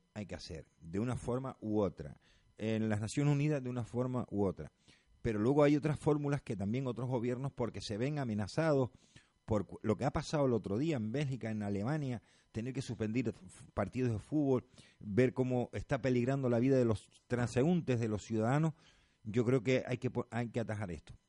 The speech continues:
Pero yo creo que antes que disparar una bomba hay que atajarlo con el diálogo, y dentro de ese diálogo es buscar soluciones de cómo darles calidad de vida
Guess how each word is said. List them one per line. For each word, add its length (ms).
Pero 140
yo 100
creo 160
que 80
antes 220
que 100
disparar 340
una 140
bomba 300
hay 60
que 100
atajarlo 460
con 180
el 160
diálogo, 480
y 140
dentro 300
de 80
ese 180
diálogo 420
es 160
buscar 380
soluciones 680
de 120
cómo 280
darles 220
calidad 320
de 100
vida 280